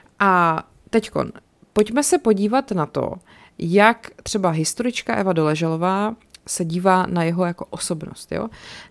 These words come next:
Dodnes je to nejpřitažlivější osobnost našich dějin. Můžeme mluvit o tom, jestli pozitivně,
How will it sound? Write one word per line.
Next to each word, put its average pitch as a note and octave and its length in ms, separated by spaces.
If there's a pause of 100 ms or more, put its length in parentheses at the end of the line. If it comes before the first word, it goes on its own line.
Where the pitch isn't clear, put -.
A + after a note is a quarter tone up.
Dodnes G#3+ 300
je C4+ 60
to C4+ 80
nejpřitažlivější A3 800
osobnost G3+ 460
našich F#3 280
dějin. D3 320
Můžeme G3+ 280
mluvit G#3+ 320
o - 60
tom, F#3 220
jestli F3 300
pozitivně, E3 600